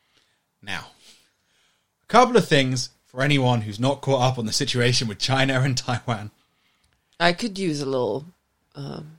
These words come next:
Speaker 2: refresher.
Speaker 1: Taiwan is independent from China.
Speaker 2: Cool.
Speaker 1: Taiwan has never been, uh, governed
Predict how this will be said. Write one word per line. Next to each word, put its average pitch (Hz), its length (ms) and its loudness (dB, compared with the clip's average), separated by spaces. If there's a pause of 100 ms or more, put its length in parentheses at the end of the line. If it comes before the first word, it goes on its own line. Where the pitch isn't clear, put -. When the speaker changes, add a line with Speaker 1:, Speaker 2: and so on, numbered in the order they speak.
(140)
Speaker 2:
refresher. 156 640 -14 (720)
Speaker 1:
Taiwan 247 340 -2 (120)
is 226 460 -2 (100)
independent 107 680 -4
from 104 180 -20
China. 95 400 -14 (200)
Speaker 2:
Cool. 143 260 -6 (520)
Speaker 1:
Taiwan 165 220 -4
has 123 120 -2
never 135 400 0
been, 127 540 -4 (380)
uh, 104 500 -10 (100)
governed 113 460 -4